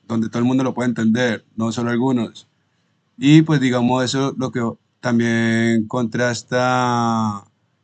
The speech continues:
y es lo que vamos a pasar, que era lo que les decía de esta situación, y lo que les proponía de que es un chiste filosófico,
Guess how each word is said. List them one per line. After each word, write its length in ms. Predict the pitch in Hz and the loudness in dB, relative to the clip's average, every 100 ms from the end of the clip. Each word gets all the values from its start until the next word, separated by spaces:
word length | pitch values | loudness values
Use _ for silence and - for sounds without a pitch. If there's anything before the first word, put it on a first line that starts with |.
| - | -6
y 80 | 123 | -2
es 60 | |
lo 100 | 113 | 0
que 80 | 131 | 0
vamos 220 | 123 127 | 0 0
a 20 | |
pasar, 460 | 120 110 131 151 - _ _ _ | -2 -4 0 -2 -2 _ _ _
que 120 | 120 | -4
era 160 | 117 117 | -2 0
lo 140 | 120 | -2
que 100 | 120 113 110 | -2 -2 -2
les 120 | 110 | -2
decía 240 | 107 107 110 | -4 -4 -4
de 40 | |
esta 160 | 110 117 | -4 -6
situación, 640 | 117 113 107 135 147 151 - | -6 -6 -4 -2 -2 -4 -2
y 180 | 139 151 | 2 2
lo 140 | 147 | 2
que 100 | 139 | -2
les 220 | 127 110 _ _ | -4 -6 _ _
proponía 460 | 120 110 113 110 113 | -8 -4 0 0 0
de 220 | 117 107 _ _ _ _ | -2 -6 _ _ _ _
que 100 | - | -6
es 40 | 120 | -4
un 60 | |
chiste 260 | 107 107 127 | -4 -6 -6
filosófico, 800 | 123 117 107 147 151 113 95 85 | -4 -4 -2 -2 -2 -4 -6 -12